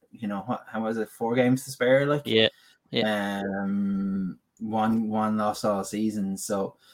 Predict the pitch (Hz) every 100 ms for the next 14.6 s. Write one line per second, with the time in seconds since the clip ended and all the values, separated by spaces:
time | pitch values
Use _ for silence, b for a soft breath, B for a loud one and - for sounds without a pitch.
0 | b b _ 117 - 143 147 135 104 87
1 | 110 98 101 110 104 98 - 104 107 104
2 | 107 104 101 107 101 104 104 101 101 104
3 | - 113 107 107 113 - 101 98 - -
4 | - _ 101 95 90 98 98 98 98 98
5 | 95 92 95 - 95 92 90 92 95 98
6 | 95 95 92 92 - 101 90 98 95 90
7 | 92 - 95 98 - 95 98 98 - 98
8 | 95 95 - 101 98 107 101 98 - B
9 | B B B B - 226 220 135 - -
10 | 185 139 127 123 110 - 110 120 113 -
11 | 110 110 101 113 113 107 120 113 104 107
12 | - - 110 107 107 107 104 101 110 110
13 | 110 104 - 110 110 110 101 127 123 127
14 | - - 135 - -